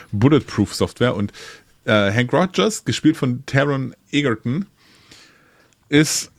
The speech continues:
ja, alles andere als erfolgreich irgendwie, was das angeht, und findet dann auch sein Präsentationsmodel an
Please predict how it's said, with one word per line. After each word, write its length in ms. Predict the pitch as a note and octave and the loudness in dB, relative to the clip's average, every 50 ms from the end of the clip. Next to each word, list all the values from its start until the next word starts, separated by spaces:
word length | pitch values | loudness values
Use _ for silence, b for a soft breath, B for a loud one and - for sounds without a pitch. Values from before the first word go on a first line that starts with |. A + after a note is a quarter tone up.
| _ - - - _ - | _ -20 -20 -20 _ -8
ja, 260 | - D#3+ D#3+ E3 D#3+ | -2 0 2 2 2
alles 240 | B2 D#3 E3 E3+ D#3+ | 2 2 2 2 0
andere 300 | D#3 D#3 E3 D#3 D3+ C3 | -2 -2 0 0 0 0
als 240 | G#2+ B2+ B2+ - - | 0 -2 -4 -4 -4
erfolgreich 640 | - A#2+ - C3 B2 C3 - - G#2 G2 F#2 - | -6 -2 2 2 2 2 0 -2 -2 -2 -2 -4
irgendwie, 300 | G#2 G2 F#2+ G2 G2+ G2+ | -6 -6 -6 -6 -6 -4
was 180 | F#2+ G2 - - | -4 -6 -6 -8
das 120 | G#2+ - F#2 | -10 -8 -6
angeht, 760 | F#2 G2 G2 A2+ C#3 D3 C#3+ - - - - - - - - | -6 -4 -2 -2 -2 -2 -4 -6 -12 -12 -12 -14 -16 -14 -8
und 320 | F2 A2+ A#2 A#2 - - - | -4 -4 -4 -4 -6 -10 -16
findet 560 | - - - - D#3 F#3 F#3 F3+ D#3+ - - | -16 -4 0 2 2 4 2 0 0 2 2
dann 340 | C#3+ C#3+ D3+ D#3 D#3+ D#3+ C#3+ | 2 2 2 0 -2 -4 -4
auch 560 | A#2+ B2+ B2+ C3 C#3 C3+ C3+ C3 - - - C3+ | 0 2 2 4 4 2 2 0 -4 -6 -10 -10
sein 840 | - - - - B2 A#2 A#2 A#2+ B2+ B2+ B2 A#2+ A#2+ A#2 G#2 D#2 - - - - - | -10 -10 -4 0 2 4 4 4 2 2 0 0 -2 -2 -4 -6 -10 -16 -20 -20 -10
Präsentationsmodel 1600 | - - - B2+ - C3+ - C3 A#2 - - - C#3 D#3 F3 C3 - - - - - A#2 A2+ A2+ A#2+ C3+ C#3+ D#3 D#3 E3 E3 | -2 0 0 0 0 0 0 0 -2 0 0 0 2 2 0 -2 -4 -6 -6 -4 -2 0 2 2 2 2 2 2 2 0 0
an 80 | D#3 | 0